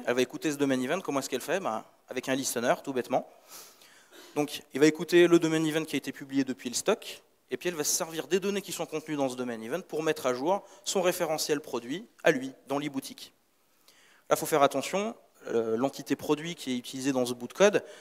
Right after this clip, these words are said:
c'est bien dans le bandit de contexte de l'e-boutique, à pas confondre avec le produit qu'on a vu sur le slide d'avant, qui lui avait publié le domain event.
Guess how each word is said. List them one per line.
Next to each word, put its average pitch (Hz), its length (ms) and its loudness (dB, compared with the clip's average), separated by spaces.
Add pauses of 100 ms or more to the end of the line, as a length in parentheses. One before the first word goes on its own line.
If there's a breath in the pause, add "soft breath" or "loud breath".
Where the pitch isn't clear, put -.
(320 loud breath)
c'est - 220 -4
bien 151 160 0
dans 147 120 0
le 143 60 0
bandit 135 220 0
de - 40 -20
contexte 135 380 -6
de 127 120 4
l'e-boutique, 156 760 -4
à - 40 -12
pas 131 120 -6
confondre 147 300 -10
avec 127 120 -6
le 131 60 -2
produit 143 280 -2
qu'on 131 180 -2
a 127 60 2
vu 127 120 -8
sur - 120 -8
le 120 60 -4
slide 123 280 0
d'avant, 123 260 2
qui - 160 -10
lui 151 180 2
avait 120 140 2
publié 143 360 -4
le 156 60 -2
domain 135 240 -2
event. 120 180 -6